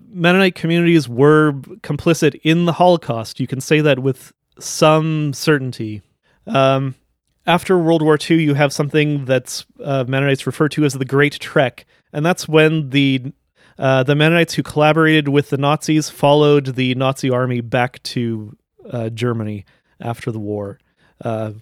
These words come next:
being harassed and hounded by Ukrainian peasants and the Red Army again. Again, the per-, if you take the perspective of the Ukrainian peasants and Red Army, uh, maybe for good reason,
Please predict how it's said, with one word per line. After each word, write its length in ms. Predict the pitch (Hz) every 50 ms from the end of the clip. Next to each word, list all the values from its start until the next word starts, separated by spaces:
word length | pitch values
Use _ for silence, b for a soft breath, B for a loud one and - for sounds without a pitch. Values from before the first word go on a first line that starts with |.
| - _ -
being 260 | - 143 139 135 139
harassed 680 | 127 - - 143 127 127 135 139 151 160 - - - 165
and 160 | 151 139 127
hounded 580 | - - - 180 190 196 185 165 160 147 143 135
by 280 | 139 131 131 127 127
Ukrainian 800 | 127 123 123 117 117 120 131 127 - - 156 151 151 151 147 143
peasants 420 | - - 151 143 - 147 143 - 139
and 80 | 123
the 80 | 127 120
Red 160 | 127 135 131
Army 300 | 131 135 147 143 131 120
again. 300 | 117 117 113 113 113 110 b b b b b b
Again, 640 | 143 127 120 123 175 214 208 180 147 131 123 110 - _ _ _ _ _ _ _
the 100 | - -
per-, 220 | 135 - 160 135 -
if 120 | - 143 -
you 80 | 143
take 200 | - 170 160 -
the 60 | 156
perspective 680 | 143 - 151 - - 165 165 160 - 165 151 143 139 131
of 300 | - 147 135 131 131 123
the 160 | 123 131 127
Ukrainian 560 | 123 127 127 120 - - 147 147 151 147 143
peasants 420 | 131 - 160 160 170 170 156 - -
and 180 | 139 135 123
Red 180 | 127 143 156 156
Army, 400 | 165 175 180 156 139 127 131 - b b b b b b b
uh, 240 | 156 147 147 143 139
maybe 360 | 143 165 226 269 285 294 277 262
for 240 | - - 220 196
good 360 | 170 143 - 190 202 220 202 165
reason, 600 | 143 147 160 185 196 160 - 117 104 - -